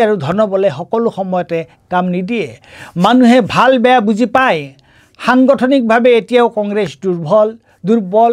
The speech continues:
বহু দাবিভক্ত। কিন্তু এই নিৰ্বাচনত কংগ্ৰেছৰ হৈ সাধাৰণ মানুহ লাগিছিল। আৰু এতিয়া গৌৰৱ গগৈৰ নেতৃত্বত মানুহে যেন কিবা আশা ভৰসাৰ উমান পাইছে। গৌৰৱে নিজৰ, নিজৰ,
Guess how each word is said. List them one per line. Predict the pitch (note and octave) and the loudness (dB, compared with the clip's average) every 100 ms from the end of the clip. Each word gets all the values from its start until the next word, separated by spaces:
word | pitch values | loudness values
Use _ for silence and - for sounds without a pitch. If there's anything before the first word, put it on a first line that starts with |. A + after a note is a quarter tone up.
| A#3 F#3+ | -2 -6
বহু | G#3+ C4+ A3+ | -2 0 0
দাবিভক্ত। | G3 E3 C3+ D3+ - C3+ - _ _ _ _ | -2 -6 -10 -12 -14 -20 -20 _ _ _ _
কিন্তু | D#4+ E4 E4 | -4 2 2
এই | E4+ F#4 | 2 -2
নিৰ্বাচনত | E4+ D4+ C#4 C4 B3+ - | -2 0 -2 -2 -4 -2
কংগ্ৰেছৰ | A3+ A3+ A3+ B3 G#3 | -4 -4 -6 -4 -4
হৈ | G3 G#3 | -4 -4
সাধাৰণ | G#3 F#3 G#3 G3+ | -4 -4 -6 -6
মানুহ | F3+ E3 D3 | -12 -12 -14
লাগিছিল। | C#3 C3 B2+ D#3 _ _ _ _ _ - - - - G#3+ | -14 -18 -20 -20 _ _ _ _ _ -20 -20 -16 -2 0
আৰু | B3 A#3+ | 2 0
এতিয়া | G3+ C#4 D4+ A#3 A3 - _ F3 F3 | -2 2 2 2 0 -6 _ -4 2
গৌৰৱ | C4+ D#4+ D4 B3 | 4 4 2 2
গগৈৰ | B3+ A3+ A#3 G#3+ | 0 2 2 0
নেতৃত্বত | G3+ - A#3 - - A3 _ _ _ - E3+ | -8 -8 -12 -10 -8 -8 _ _ _ -10 -4
মানুহে | G#3+ A3 A3 | -2 -2 -4
যেন | G3+ F#3+ | -6 -6
কিবা | G#3+ F3+ F3+ F3+ _ _ F#3 | -8 -4 -4 -4 _ _ -10
আশা | - - G#3+ C3 | -10 -8 -10 -8
ভৰসাৰ | E3 E3+ F3 F3+ F3+ | -8 -8 -10 -14 -12
উমান | D#3+ D#3+ C#3+ | -12 -14 -16
পাইছে। | C3 - - _ - - _ _ _ _ _ _ - - _ _ _ _ _ - | -20 -20 -20 _ -20 -20 _ _ _ _ _ _ -20 -20 _ _ _ _ _ -10
গৌৰৱে | D#3 A3+ C#4+ D4+ D4+ D#4 D4 A3+ | 0 2 4 4 4 2 2 0
নিজৰ, | A#3 C#4+ D4 C#4 | 0 2 2 0
নিজৰ, | B3 C4 | 2 0